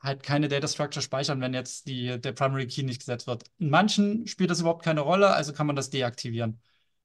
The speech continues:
Wir wollen, dass unsere Hi-, Hilfsdokumente gut und aktuell sind. Das schaffen wir manchmal nicht so. Und es gibt aber auch jemand, der extra für sein System eventuell eine neue Hilfe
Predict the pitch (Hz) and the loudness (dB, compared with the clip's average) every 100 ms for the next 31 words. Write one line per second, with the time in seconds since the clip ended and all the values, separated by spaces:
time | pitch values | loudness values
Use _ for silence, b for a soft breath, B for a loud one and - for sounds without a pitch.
0 | _ _ 151 143 147 185 208 160 165 151 | _ _ -2 2 6 6 6 2 0 -2
1 | 135 151 147 - - - 202 - 170 151 | 0 0 -2 -12 -4 2 2 2 0 2
2 | 147 139 127 220 202 156 - - 151 180 | 2 0 0 -2 0 -2 -2 -4 -2 0
3 | 214 226 240 - 175 - 131 185 190 175 | 2 0 -2 -6 -14 -8 0 2 2 0
4 | 165 175 185 160 160 220 - - 233 285 | 0 -2 -2 -2 0 0 -2 -4 -4 -6
5 | B B B B _ _ - 165 170 180 | B B B B _ _ 0 4 6 4
6 | 156 - 202 175 156 151 156 160 156 147 | 0 0 2 4 6 4 2 2 2 2
7 | 147 143 143 - 175 180 170 160 160 139 | 2 2 2 0 -4 -2 -4 -2 0 2
8 | 151 156 151 - 156 160 151 147 147 143 | 0 0 -6 -4 -2 -2 -2 -4 -4 -4
9 | 139 135 143 160 135 165 165 139 | -2 0 2 2 2 0 -2 -4